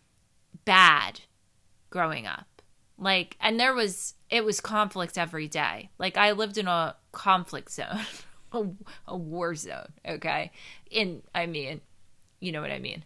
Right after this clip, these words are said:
I'm, I am not undermining actual war, but you get what I'm trying to say. I, by the way, sidebar, I am such a literal person.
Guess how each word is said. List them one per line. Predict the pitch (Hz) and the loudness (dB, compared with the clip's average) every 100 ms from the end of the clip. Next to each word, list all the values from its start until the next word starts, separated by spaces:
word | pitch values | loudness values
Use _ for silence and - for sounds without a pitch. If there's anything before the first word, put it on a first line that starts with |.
| - | -2
I'm, | 185 180 - | 0 0 4
I | 214 208 | 8 8
am | 165 170 | 6 -2
not | 185 175 170 165 156 - - | 4 6 8 8 6 0 -8
undermining | 165 156 151 147 147 143 151 - | -8 -6 -6 -6 -8 -12 -14 -4
actual | 156 139 - 160 139 | -2 -2 -4 -10 -10
war, | - - 127 - | -10 -12 -12 -12
but | 147 | -10
you | 113 | -10
get | 151 143 | -10 -10
what | 101 | -10
I'm | 107 | -14
trying | 139 120 | -14 -14
to | - | -12
say. | - - - _ _ - _ - - _ - _ - | -10 -12 -14 _ _ -20 _ -20 -20 _ -20 _ -4
I, | 190 190 - - - - - | -2 -2 -6 -20 -20 -4 4
by | 247 | 6
the | 302 | 6
way, | - - - - - - - | -4 -10 -12 -20 -20 -20 -10
sidebar, | - - - - - - - - - - | -2 0 -2 -8 -12 -16 -20 -20 -16 8
I | 262 | 10
am | 415 339 | 10 4
such | - 185 - | 0 0 0
a | 202 | -2
literal | 185 151 170 170 - | -4 -6 -6 -8 -8
person. | - 147 - 180 180 196 | -12 -12 -6 -4 -4 -8